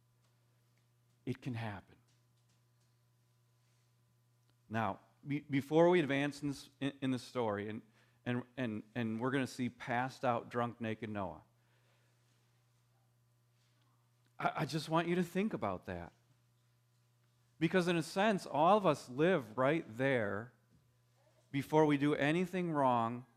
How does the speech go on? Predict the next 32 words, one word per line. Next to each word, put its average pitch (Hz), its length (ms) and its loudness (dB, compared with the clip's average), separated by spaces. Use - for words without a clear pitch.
it's - 200 -4
possible. 87 680 -6
And, 202 240 6
and, 233 220 4
and 226 180 4
so 233 220 10
you 226 160 4
need 247 140 6
to 233 100 6
recognize 233 720 6
these 208 240 -2
things 233 340 4
in 226 80 2
your 226 140 4
life. 240 320 6
What, 247 240 6
what 254 200 12
is 339 200 4
possible? 214 1040 4
What 220 140 10
do 277 60 8
I 262 140 10
have 220 160 8
the 202 80 6
means 254 480 6
and 254 160 4
the 233 120 -2
opportunity? 226 680 4
Where 226 280 10
are 294 100 12
my 269 180 8
weaknesses 202 1160 0